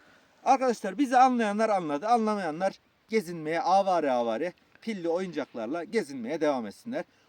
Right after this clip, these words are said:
O dünya markası deyip de çok çok övdükleri cihazlarıyla gezmeye devam etsinler. İnşallah bulurlar. Bulurlar. Yani gezsinler bakalım, bulurlar. Burada böyle gerçek arazi şartlarında,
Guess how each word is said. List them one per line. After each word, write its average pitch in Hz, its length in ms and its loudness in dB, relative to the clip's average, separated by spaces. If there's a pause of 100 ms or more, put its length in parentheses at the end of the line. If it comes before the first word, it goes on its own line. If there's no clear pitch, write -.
O 214 180 -2
dünya 254 360 0
markası 175 440 -4
deyip 160 180 -8
de 165 60 -8
çok - 280 -4
çok 202 200 -6
övdükleri 151 520 -2
cihazlarıyla 135 640 -6 (240)
gezmeye 170 480 0
devam 175 280 2
etsinler. 175 320 -10 (220)
İnşallah 254 540 -2
bulurlar. 175 540 -2 (420)
Bulurlar. 269 440 -2 (120)
Yani 110 340 -12 (180)
gezsinler 120 500 -6
bakalım, 92 320 -16
bulurlar. 165 380 -6 (420)
Burada 208 300 -8
böyle 208 340 -2
gerçek 214 340 -10
arazi 196 340 0
şartlarında, 160 680 -4